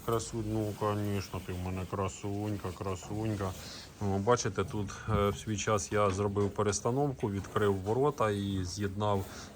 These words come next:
телиць парувального віку. От. І не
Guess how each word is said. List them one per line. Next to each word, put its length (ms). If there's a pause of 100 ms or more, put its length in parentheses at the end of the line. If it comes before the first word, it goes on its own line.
телиць 300
парувального 720
віку. 420 (540)
От. 180 (680)
І 140
не 360